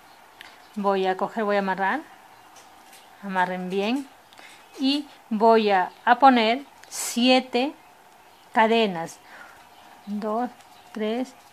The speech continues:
cuatro, cinco, seis, siete cadenas. Vamos a hacer las hojitas, planto en el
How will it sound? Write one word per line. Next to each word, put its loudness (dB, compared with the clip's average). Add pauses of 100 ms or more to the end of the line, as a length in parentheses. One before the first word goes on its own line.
(120)
cuatro, -4
cinco, -6
seis, -4 (300)
siete 2
cadenas. 2 (420)
Vamos -2
a 2
hacer 0
las 0
hojitas, -2 (380)
planto 6
en -2
el -8